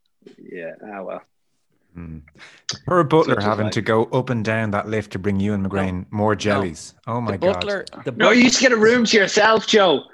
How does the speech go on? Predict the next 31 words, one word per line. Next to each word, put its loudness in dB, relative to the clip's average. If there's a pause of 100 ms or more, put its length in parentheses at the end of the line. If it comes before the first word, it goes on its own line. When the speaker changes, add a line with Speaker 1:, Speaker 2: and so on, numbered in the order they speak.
(180)
Speaker 1:
You 0
Speaker 3:
Yeah. 6
Speaker 1:
didn't 6
have 0
to -4
have 2
McGrain -2
that -2
week. -4
It -6
was -6
even -2
better. 0
Speaker 2:
Would -6
you -8
stop? -2
You 6
two, 4
you, 4
Mc-, 0
you 6
had 4
the 2
butler 4
bring 2
in 4
McGrain's 0
bed. 0 (800)
Speaker 3:
They 0
had, -4
um, 0